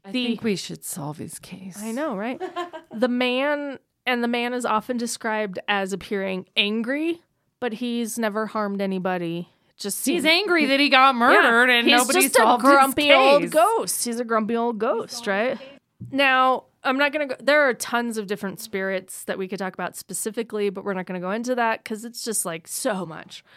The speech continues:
Speaker 1: Yeah.
Speaker 2: Um, but there were so many different deaths,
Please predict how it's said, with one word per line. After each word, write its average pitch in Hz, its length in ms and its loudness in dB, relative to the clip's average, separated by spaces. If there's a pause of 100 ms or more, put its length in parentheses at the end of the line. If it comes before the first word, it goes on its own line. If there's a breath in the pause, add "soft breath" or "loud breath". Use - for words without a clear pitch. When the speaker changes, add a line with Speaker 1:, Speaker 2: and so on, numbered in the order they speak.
(220 soft breath)
Speaker 1:
Yeah. 180 520 0
Speaker 2:
Um, 208 340 -6
but 226 540 2 (200)
there 339 260 0
were 381 120 -4
so 311 200 0
many 285 360 -4
different 208 420 -8
deaths, 233 560 -2